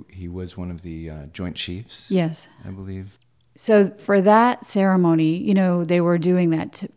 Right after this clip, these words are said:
Speaker 2: person to person.
Speaker 1: Mm-hmm.
Speaker 2: And it was so powerful watching these men, mostly men,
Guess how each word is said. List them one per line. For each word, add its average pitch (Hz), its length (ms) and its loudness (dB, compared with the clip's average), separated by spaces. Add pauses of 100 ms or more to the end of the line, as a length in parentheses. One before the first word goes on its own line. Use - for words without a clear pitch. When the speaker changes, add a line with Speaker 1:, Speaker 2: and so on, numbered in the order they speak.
Speaker 2:
person 175 440 -4
to 160 80 -2
person. 165 720 -10
Speaker 1:
Mm-hmm. 82 340 -10 (460)
Speaker 2:
And 170 600 0 (800)
it 208 160 2
was 196 180 -2
so 175 640 -2 (140)
powerful 175 840 -12 (100)
watching 185 500 0
these 165 380 -6
men, 185 760 2
mostly 202 380 -2
men, 170 500 0